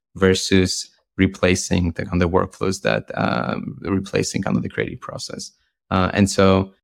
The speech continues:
the way we think about content creation, kind of making art, uh, uh, kind of making movies and so forth, is there is a lot of aspects to this process that are particularly tedious, where there's a lot, not a lot of creative decision making. And those, uh,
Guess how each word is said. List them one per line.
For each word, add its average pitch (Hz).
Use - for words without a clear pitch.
the 107
way 123
we 120
think 107
about 101
content 127
creation, 113
kind 98
of 92
making 95
art, 95
uh, 87
uh, 90
kind 95
of 90
making 90
movies 104
and 95
so 92
forth, 95
is 90
there 101
is 101
a -
lot 120
of 131
aspects -
to 92
this -
process 98
that 95
are 90
particularly 98
tedious, 113
where 95
there's 92
a 98
lot, 92
not 95
a 95
lot 92
of 92
creative 92
decision 107
making. 101
And 95
those, 101
uh, 92